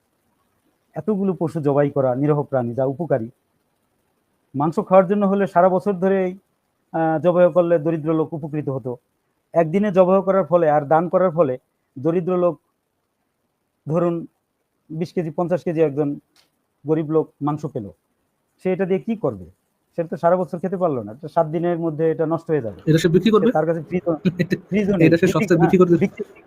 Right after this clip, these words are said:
Speaker 2: এটা সে সস্তায়
Speaker 1: বিক্রি
Speaker 2: বিক্রি
Speaker 1: করলে
Speaker 2: করবে?
Speaker 1: সস্তায় বিক্রি করতে হচ্ছে, দুশো তিনশো টাকা কেজিতে বেচতে হচ্ছে। তার মানে সে এটা আর্থিকভাবে লুজার হচ্ছে। তা আমরা এই কোরবানির নামে সারা বছর ধরে,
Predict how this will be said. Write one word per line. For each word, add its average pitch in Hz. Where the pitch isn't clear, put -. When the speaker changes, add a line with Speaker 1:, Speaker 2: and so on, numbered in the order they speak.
Speaker 2:
এটা 160
সে 180
সস্তায় 170
Speaker 1:
বিক্রি 185
Speaker 2:
বিক্রি 190
Speaker 1:
করলে -
Speaker 2:
করবে? 202
Speaker 1:
সস্তায় 202
বিক্রি 196
করতে 170
হচ্ছে, 147
দুশো 214
তিনশো 196
টাকা 180
কেজিতে 170
বেচতে 143
হচ্ছে। -
তার 175
মানে 208
সে 202
এটা 170
আর্থিকভাবে 196
লুজার 170
হচ্ছে। -
তা -
আমরা 170
এই 196
কোরবানির 190
নামে 185
সারা 165
বছর 156
ধরে, 185